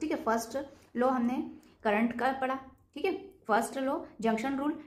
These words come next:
and second लूप रूल, ये टू इंपॉर्टेंट रूल्स Kirchhoff ने दिए। और Kirchhoff के इन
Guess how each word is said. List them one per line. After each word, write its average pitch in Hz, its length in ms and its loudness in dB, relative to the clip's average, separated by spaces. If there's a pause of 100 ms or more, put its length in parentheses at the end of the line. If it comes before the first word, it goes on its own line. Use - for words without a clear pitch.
and 208 160 0
second 247 500 0
लूप 247 260 2
रूल, 269 240 -2
ये 240 80 2 (100)
टू 302 220 0
इंपॉर्टेंट 226 460 0
रूल्स 247 340 -2 (180)
Kirchhoff 233 400 0
ने 262 120 0
दिए। 247 220 0 (300)
और 226 240 4 (280)
Kirchhoff 294 460 0
के 302 80 -4 (180)
इन 294 100 2